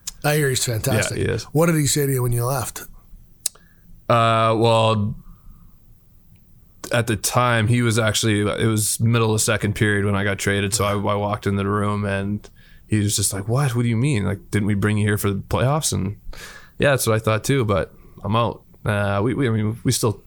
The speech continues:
Speaker 2: keep in touch. It was, you know, when you get traded, I think it's, you know, you don't wanna just sit there and dwell on it. You wanna get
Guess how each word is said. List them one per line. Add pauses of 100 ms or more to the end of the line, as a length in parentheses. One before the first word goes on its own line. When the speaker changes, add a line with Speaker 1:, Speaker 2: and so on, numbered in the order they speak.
Speaker 2:
keep
in
touch.
It
was, (1200)
you
know,
when
you
get
traded,
I
think
it's, (840)
you
know,
you
don't
wanna
just
sit
there
and
dwell
on
it.
You
wanna
get